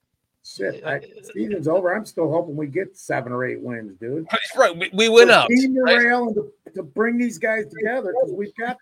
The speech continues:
Speaker 1: talent.
Speaker 3: Hey, eleven and six is not possible, but ten and seven is, guys.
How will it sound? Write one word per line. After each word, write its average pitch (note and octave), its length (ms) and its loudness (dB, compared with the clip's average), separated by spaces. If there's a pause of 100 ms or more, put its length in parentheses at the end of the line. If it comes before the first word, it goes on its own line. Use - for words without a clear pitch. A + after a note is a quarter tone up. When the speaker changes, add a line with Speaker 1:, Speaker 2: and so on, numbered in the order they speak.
Speaker 1:
talent. F4 380 -6 (260)
Speaker 3:
Hey, G3 240 0 (280)
eleven B3 340 8
and A#3+ 100 2
six - 320 2
is E3 80 -6
not E3+ 240 6
possible, E3+ 380 2
but D3 180 -6
ten G3+ 160 4
and F#3 140 2
seven F3 380 2
is, C3 200 0
guys. A#2+ 540 0